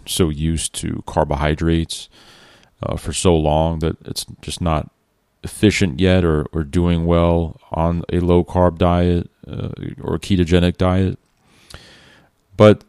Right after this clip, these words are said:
I wanted to investigate this to see if the ketogenic diet does in fact affect thyroid hormone levels and if it can cause hypothyroidism. So let's, uh, let's jump into some of the research.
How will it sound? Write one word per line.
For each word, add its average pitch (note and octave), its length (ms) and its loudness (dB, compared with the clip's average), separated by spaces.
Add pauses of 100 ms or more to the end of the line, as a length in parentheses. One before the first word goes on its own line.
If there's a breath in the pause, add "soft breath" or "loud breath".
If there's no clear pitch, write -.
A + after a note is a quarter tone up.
(220)
I G#2+ 60 2
wanted C3+ 260 4
to A2 140 8
investigate F#2 720 2
this E2 360 2
to - 160 -10
see G2 480 2 (140)
if - 560 0 (360)
the D#2+ 200 -8
ketogenic F2 540 4
diet E2 320 2
does E2+ 180 2
in E2+ 100 -2
fact D#2+ 540 -2
affect D#2+ 460 -2
thyroid D2 500 0
hormone F#2 440 2
levels F2+ 720 0 (640 soft breath)
and D#2 240 0
if D2+ 140 -4
it - 80 -6
can D#2 320 -2
cause D2+ 600 -2
hypothyroidism. D2+ 1120 -2 (1120 soft breath)
So G#2+ 260 6
let's, B2+ 320 4
uh, A2 260 6
let's - 200 -4
jump A2+ 240 4
into F#2+ 180 4
some G2 220 2
of F2+ 60 4
the E2 80 4
research. D#2+ 880 0